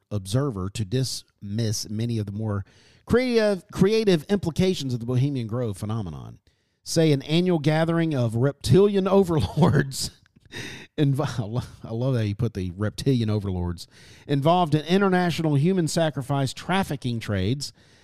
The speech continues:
as nothing more than a regular convoluted flight of fancy. But it's even more easy to throw out the proverbial baby out with the bathwater and calmly dismiss Bohemian Grove as mere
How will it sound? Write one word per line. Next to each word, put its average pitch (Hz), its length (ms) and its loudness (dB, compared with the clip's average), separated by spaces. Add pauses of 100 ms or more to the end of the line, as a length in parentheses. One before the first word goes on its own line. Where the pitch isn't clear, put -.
(140)
as 127 160 2
nothing 156 320 2
more 147 220 4
than 127 280 0 (440)
a 117 80 -2
regular 143 640 2 (100)
convoluted 151 720 2 (160)
flight 127 280 -2
of 113 80 -2
fancy. 143 560 -6 (880)
But 165 160 4
it's - 400 -2 (1300)
even 208 340 2
more 156 300 0
easy 123 260 2
to 101 100 -2
throw 120 260 -2
out 113 200 -2
the 107 160 -4
proverbial 151 920 -2
baby 123 500 0
out 123 160 -4
with 120 80 -8
the 110 60 -2
bathwater 107 600 -2
and 104 120 -6
calmly 170 420 0
dismiss 135 460 0
Bohemian 123 500 -4
Grove 120 320 2
as 107 160 -4
mere 120 320 -2